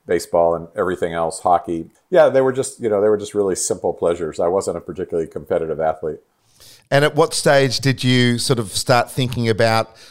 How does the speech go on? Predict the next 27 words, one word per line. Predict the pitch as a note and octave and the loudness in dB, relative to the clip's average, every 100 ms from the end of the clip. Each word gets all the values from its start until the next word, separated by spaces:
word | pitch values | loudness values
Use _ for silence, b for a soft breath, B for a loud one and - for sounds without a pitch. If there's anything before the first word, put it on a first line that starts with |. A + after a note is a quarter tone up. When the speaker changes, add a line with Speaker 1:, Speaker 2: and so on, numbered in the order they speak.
| B | B
Speaker 2:
leaving | A2+ B2 C3 B2+ A#2 | 0 2 4 2 2
Pittsburgh | C3 - - A2 A2 B2 | 0 0 2 4 4 2
and, | A2 G#2+ G#2 B B - | 0 -2 -6 B B -6
and | G#2+ | -2
going | A2+ A#2 B2 | 2 2 2
to | |
college | A#2 A2+ A2 A2 C#3+ D3+ | 2 2 2 2 -2 -2
and | B2 | 0
all | A2 | 2
that | A2 A#2 | 2 0
sort | - A2+ | -2 -6
of | |
stuff? | - A#2 G#2 _ - | -2 -2 -2 _ -4
Were | |
you | B2 B2 | 2 2
a | |
dreamer | A#2 A2+ B2 B2 A#2+ | 4 2 2 4 4
of | G2 | 4
that | A#2 - | 0 0
from | A#2 | -2
a | A2+ | 0
young | A#2 A#2+ | 0 2
age, | B2+ F3+ G#3 | 2 2 2
or | C#3+ A#2 | 0 0
did | A#2+ | 0
you | A#2 | -2
just | A2+ - | -2 -4